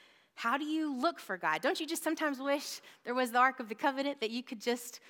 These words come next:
follow, you know, and as it moved, you would move, and, and, and that's kind of how you would work. And, and so how do you follow a God that you can't exactly see?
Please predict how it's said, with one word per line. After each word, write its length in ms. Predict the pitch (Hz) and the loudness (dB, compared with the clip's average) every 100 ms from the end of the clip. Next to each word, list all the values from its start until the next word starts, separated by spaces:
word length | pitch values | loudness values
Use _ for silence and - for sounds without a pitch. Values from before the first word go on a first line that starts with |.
| - | -20
follow, 600 | - - 262 262 269 277 311 | -2 8 8 10 6 4 2
you 120 | 277 | 2
know, 140 | 269 240 | 4 4
and 100 | 202 | 4
as 160 | 202 | 2
it 100 | 269 | 2
moved, 440 | 254 269 277 277 - - | 2 2 0 -2 -8 -8
you 240 | 220 254 | -4 -2
would 100 | 254 | 0
move, 460 | 254 254 277 262 202 | 0 0 0 -2 -4
and, 240 | 175 175 - - - - | -4 -6 -12 -20 -20 -12
and, 320 | 196 190 185 180 | -6 -4 -4 -2
and 120 | 196 | 4
that's 240 | 226 226 | 4 4
kind 160 | - 240 | -2 -2
of 80 | 226 | 4
how 180 | 233 | 4
you 220 | 233 226 226 | 4 -2 0
would 260 | 220 196 - - - | 0 0 -8 -20 -6
work. 400 | 208 226 233 - | -2 -2 -4 -8
And, 300 | 208 185 185 _ _ _ | -6 -6 -10 _ _ _
and 140 | 202 202 | -10 -6
so 120 | 202 | -4
how 160 | 208 262 | 0 0
do 60 | |
you 260 | 254 262 247 | 0 -6 -4
follow 340 | - 254 247 | 2 4 4
a 60 | 226 | 0
God 400 | 240 233 233 202 | 6 6 6 0
that 180 | 220 202 - | -4 -4 -10
you 120 | 208 | -12
can't 400 | - 240 226 - - 196 | -6 -4 -4 -12 -20 -16
exactly 580 | 180 202 214 240 247 | -4 0 0 0 -2
see? 420 | 233 - 262 302 | -2 -2 -2 -2